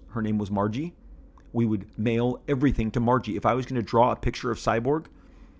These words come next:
I would go and make sixty Xerox copies at the copy shop and mail those to Margie. If I was going to color them, I had to hand color sixty. I, I did that before. Mail them to Margie.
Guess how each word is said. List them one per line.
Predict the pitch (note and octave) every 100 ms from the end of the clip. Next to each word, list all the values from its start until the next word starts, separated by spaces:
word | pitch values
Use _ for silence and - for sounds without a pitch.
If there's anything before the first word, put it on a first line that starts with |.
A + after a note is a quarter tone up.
| _ -
I | A#2 A2+
would | G#2+ F#2 - -
go | G#2+ A2+ A#2 C#3 -
and | A2 G#2 F#2+ - - -
make | A2+ A2 -
sixty | - C3+ - C#3
Xerox | A2 A#2 A#2 -
copies | A#2 G#2 A2 A2
at | - -
the |
copy | - G#2+ -
shop | - G2+ F2+ - - - - -
and | G#2+
mail | A2 A#2
those | A2
to | -
Margie. | A2+ C3+ C3 - - - - - - - - -
If | A2
I | G#2+
was | A2+
going | A2+ A2
to |
color | - A2+ A#2+
them, | B2+ C3+
I |
had | A2+
to | G2+
hand | - A#2 A2+
color | - A#2 A2
sixty. | - A2+ - - -
I, | G#2+ - -
I | A2+
did | F#2+ C3
that | F#2+ -
before. | - - E2+ - - - - - -
Mail | G#2+ G#2 G#2
them | A2+ A#2
to | B2+
Margie. | C#3+ D3 - -